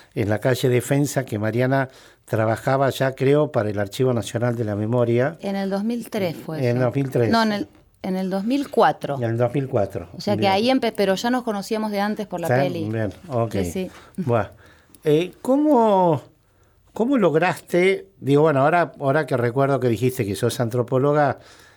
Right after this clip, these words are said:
Speaker 1: digo, claramente el oficio de antropóloga te ha servido para trabajar los personajes, investigar los personajes y lograr,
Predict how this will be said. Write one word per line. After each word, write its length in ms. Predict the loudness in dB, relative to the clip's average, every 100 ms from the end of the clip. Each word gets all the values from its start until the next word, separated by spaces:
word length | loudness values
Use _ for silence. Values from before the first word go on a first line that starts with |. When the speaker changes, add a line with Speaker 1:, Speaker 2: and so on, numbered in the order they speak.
| _ -2
Speaker 1:
digo, 380 | 0 0 -2
claramente 640 | 0 2 2 2 0 0 -2
el 80 | -2
oficio 380 | -4 -4 -2
de 80 | -2
antropóloga 680 | -2 -4 -2 0 0 0 -2
te 160 | -2
ha 60 | -4
servido 720 | -2 -2 2 2 2 -2 -6 -16 -20 -20 _
para 240 | -6 -2 -2
trabajar 420 | 0 -2 -2 0
los 120 | -2
personajes, 720 | -2 -6 -4 -2 -2 -4 -4
investigar 480 | -2 -2 -2 -2 0
los 140 | 0 -4
personajes 760 | -6 -4 -2 -2 -4 -6 -8 -20 -20 -20 -20 _ -4
y 160 | 0
lograr, 680 | 2 2 2 2 2 0